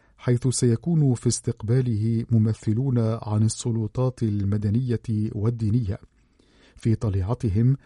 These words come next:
رئيس مجلس أساقفة إيطاليا الكاردينال ماتيو زوبي. هذا وسيتم لقاء بين الحبر الأعظم والمشاركين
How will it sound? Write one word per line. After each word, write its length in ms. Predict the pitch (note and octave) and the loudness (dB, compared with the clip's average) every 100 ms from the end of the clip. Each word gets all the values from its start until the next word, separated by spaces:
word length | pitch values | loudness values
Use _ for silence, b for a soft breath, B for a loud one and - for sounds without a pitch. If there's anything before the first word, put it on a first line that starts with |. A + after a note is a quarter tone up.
| b b - | b b -4
رئيس 440 | A2 A2+ F3 - | 0 2 0 0
مجلس 640 | C#3 A#2+ G#2+ A#2 A#2 A2 A#2+ | -2 2 2 2 -2 -2 -4
أساقفة 680 | A#2 G#2+ A2 - B2+ A#2+ G#2 | -6 -6 -6 -4 -4 -4 -4
إيطاليا 640 | A2 G#2+ - A#2+ G#2+ G#2 G#2 b b b b A#2+ | -4 -6 -4 -2 0 0 -2 b b b b -4
الكاردينال 880 | A2 - A2+ G#2+ G#2+ A#2+ A#2 A2 - | -2 0 0 2 2 2 2 0 -2
ماتيو 580 | G#2+ G#2 - B2+ G2 F2+ | -2 -2 -2 -4 -2 -6
زوبي. 360 | F#2 - - - _ _ _ _ _ _ _ _ _ | -10 -12 -18 -18 _ _ _ _ _ _ _ _ _
هذا 300 | - G#2+ G2 | -4 -2 0
وسيتم 880 | A#2+ A2 G#2+ G2+ - G#2 - A#2 G2+ | 0 0 -2 -4 -2 -2 2 2 2
لقاء 520 | F2 - A#2+ A#2+ A#2 B2 B B B B | -2 -2 -2 2 2 2 B B B B
بين 240 | A#2+ B2 | 4 6
الحبر 340 | A#2+ - F3+ C#3+ | 4 2 -2 0
الأعظم 680 | A2+ B2+ B2+ A#2 A#2 A#2 | 0 0 0 2 4 4
والمشاركين 960 | G#2 F#2+ A2 G#2+ A#2 G2+ G2 C3 C3 A#2 | 2 0 -2 -2 0 0 0 0 2 2